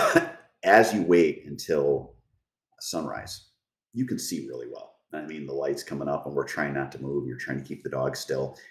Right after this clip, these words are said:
And there's birds landing all around us. We probably had somewhere in the neighborhood of, like, seventy-five birds in the Glory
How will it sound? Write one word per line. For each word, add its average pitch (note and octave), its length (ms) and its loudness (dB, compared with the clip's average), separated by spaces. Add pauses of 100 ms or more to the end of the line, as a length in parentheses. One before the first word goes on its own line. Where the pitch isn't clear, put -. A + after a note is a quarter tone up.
(200)
And E2+ 80 -6
there's D#2+ 160 -2
birds A#2 420 2
landing C#2+ 400 -6
all C#2+ 180 -8
around C#2 240 -6
us. - 140 -14
We D2+ 80 -10
probably E2+ 380 -2
had D#2 240 -2
somewhere D2+ 300 -4
in C#2+ 60 -8
the C#2 60 -8
neighborhood C#2 320 -8
of, - 80 -8
like, C2+ 180 -8
seventy-five D2 840 -4 (260)
birds C2 520 2
in C#2+ 380 -10 (460)
the - 80 -4
Glory F#2 360 4